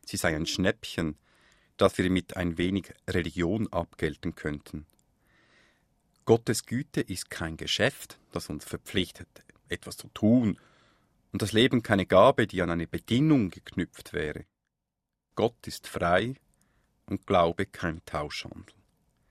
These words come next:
Also ist Dankbarkeit kein Preis, den wir zahlen müssten. Sie sprudelt aus uns heraus. Sie entspringt aus den Tiefen unserer Seele. Sie staunt über die Fülle.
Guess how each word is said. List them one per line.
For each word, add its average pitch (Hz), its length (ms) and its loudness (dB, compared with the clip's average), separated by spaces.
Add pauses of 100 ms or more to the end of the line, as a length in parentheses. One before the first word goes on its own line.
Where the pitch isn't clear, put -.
(800)
Also 131 280 8
ist - 320 -2
Dankbarkeit 120 720 2
kein 95 200 -4
Preis, 95 440 2
den 92 200 -2
wir 82 80 -6 (100)
zahlen 131 460 4
müssten. 101 440 -4 (440)
Sie - 200 -10
sprudelt 117 800 -4
aus 85 140 -6
uns 87 240 -4
heraus. 78 520 -10 (840)
Sie 113 100 2
entspringt 123 600 4
aus 110 120 0
den 101 180 -4
Tiefen 120 500 -6
unserer 104 320 -6
Seele. 85 500 -6 (800)
Sie - 140 -10
staunt 101 640 2
über 107 140 -8
die 101 140 -8
Fülle. 95 500 -4